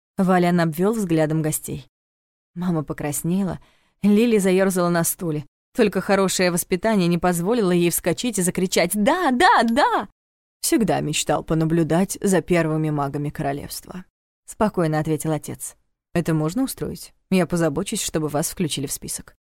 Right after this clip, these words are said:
«Право, не стоит», начал отказываться отец исключительно из вежливости. Мама с Лилией коршунами уставились на него.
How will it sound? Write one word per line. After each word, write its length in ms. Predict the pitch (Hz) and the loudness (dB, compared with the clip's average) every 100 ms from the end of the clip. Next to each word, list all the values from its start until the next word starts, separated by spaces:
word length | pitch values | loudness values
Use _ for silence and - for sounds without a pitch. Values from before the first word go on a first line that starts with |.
| _ | _
«Право, 460 | - 208 202 143 156 | 0 2 4 2 2
не 160 | 185 | 2
стоит», 680 | 233 - 320 254 151 113 - _ _ _ - | 2 2 2 2 0 -6 -16 _ _ _ 0
начал 320 | 214 - 170 | 0 2 -2
отказываться 580 | 160 180 175 160 156 165 | 0 0 0 -2 0 -2
отец 260 | - 269 | 0 -2
исключительно 600 | 190 - 170 - 269 254 | -2 -2 -4 -2 0 2
из 140 | 196 170 | 2 0
вежливости. 560 | 143 131 143 - 160 - _ _ _ _ _ | -2 -4 -8 -8 -8 -12 _ _ _ _ _
Мама 300 | 202 190 165 | 2 4 2
с 80 | - | 0
Лилией 340 | 196 196 180 | 2 2 2
коршунами 600 | - 190 196 - 185 180 | 0 -2 -2 0 2 2
уставились 540 | 175 - 151 160 151 - | 0 0 0 0 -2 -2
на 40 | |
него. 340 | 160 143 139 | -2 -2 -8